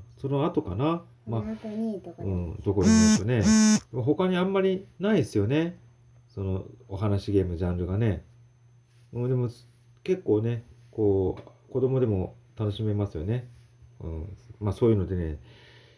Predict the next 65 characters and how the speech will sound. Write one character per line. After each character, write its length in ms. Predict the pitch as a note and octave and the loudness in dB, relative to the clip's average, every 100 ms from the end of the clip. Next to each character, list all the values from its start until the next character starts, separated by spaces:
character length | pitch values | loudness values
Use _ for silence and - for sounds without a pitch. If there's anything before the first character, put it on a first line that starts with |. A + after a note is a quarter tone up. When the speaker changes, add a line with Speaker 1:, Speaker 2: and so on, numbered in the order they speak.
| _ - _ - | _ -20 _ -2
Speaker 1:
え 40 | |
っ 40 | F#2+ | 0
と、 160 | - | 4
レ 140 | F#2+ A2 | 6 8
ト 120 | C3+ | 8
ロ 120 | B2+ | 8
ゲ 140 | A#2+ A2 | 6 4
ー 20 | |
ム 100 | F#2 | 2
に 80 | E2+ | 0
ハ 120 | F#2+ | 0
マ 100 | F#2 | -2
っ 80 | F2+ | 0
て 80 | |
お 40 | F2+ | -2
り 80 | D#2+ | -2
ま 360 | E2 D#2+ D2+ | -2 -4 -4
す。 440 | - - - - - | -8 -18 -20 -20 -8
で、 80 | - | 0
あ 80 | C#3 | 2
と 80 | D3 | 6
も 120 | D#3 | 8
う 60 | F3+ | 6
一 80 | |
個 120 | F3+ B2 | 4 2
ね、 200 | B2 G#2+ | 0 0
実 240 | G2+ - | -4 -2
は 40 | G2+ | 0
こ 100 | G#2+ | 2
れ 40 | |
も 240 | A2+ A2+ | 2 0
レ 140 | G#2+ A2+ | 0 0
ト 80 | A2+ | 2
ロ 180 | A2+ | 2
ゲ 200 | G#2+ A2+ | 4 4
ー 20 | G#2 | 4
ム、 200 | G2 - | 0 -2
レ 160 | A2+ A#2 | 0 4
ト 140 | C3+ | 6
ロ 100 | B2+ | 8
ゲ 160 | B2+ A#2+ | 8 6
ー 40 | |
ム 100 | G#2 | 4
に 80 | G2 | 0
入 200 | G2+ A#2 | 2 2
っ 20 | |
て 300 | A2 A2 G2 - | 4 4 2 0
入 120 | G#2+ | -4
れ 80 | A2+ | 0
て 160 | B2+ B2 | 4 4
い 60 | |
い 40 | A2 | 2
と 100 | G#2 | 0
思 140 | A2 | 2
う 40 | |
ん 40 | G2+ | 0
で 80 | F#2+ | -2
す 100 | - | -2
け 120 | A2 | 2
ど、 260 | C#3 - - - _ _ _ _ _ _ _ _ _ _ _ _ | 4 2 -6 -20 _ _ _ _ _ _ _ _ _ _ _ _
た 80 | A2+ | 2
ま 160 | A2 | 4
ご 140 | G#2 G#2 | 6 4
っ 100 | - | 2
ち。 580 | - - - - - - | -8 -14 -12 -14 -18 -20